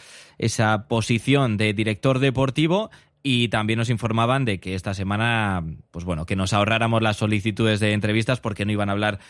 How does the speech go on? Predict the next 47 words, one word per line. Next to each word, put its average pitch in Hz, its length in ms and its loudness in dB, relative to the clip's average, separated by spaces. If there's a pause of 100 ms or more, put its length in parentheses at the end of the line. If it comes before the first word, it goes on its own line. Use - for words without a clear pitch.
(260)
con 117 180 2
ningún 117 280 4
medio 117 220 2
de 113 140 0
comunicación, 117 600 0
porque 110 200 0
iban 104 160 2
a - 40 0
estar, 107 360 0
pues, 98 160 -6
bastante 101 640 -2
atareados. 107 720 0
Y 107 260 0
vamos 98 260 0
a 101 40 -2
ver 135 120 0
si 120 120 -6
ya 104 160 0
nos 101 240 -2
empiezan 110 400 -2
a 110 60 4
informar 110 500 2
un 117 100 0
poco 131 380 0 (480)
de 120 800 2
cómo 131 260 0
se 127 140 0
va 123 120 2
conformando, 165 920 0
de 123 220 -2
la 117 160 -2
toma 123 220 -2
de 120 80 0
posesión 117 460 -4
de 117 120 -2
la 110 100 -2
Junta 120 220 -4
Directiva, 151 560 2
del 120 160 2
área 120 260 2
deportiva, 117 640 0
evidentemente, 120 480 0
que 120 80 -2
es 113 100 -4
lo 113 140 -2
que 113 160 -2
más 123 320 -2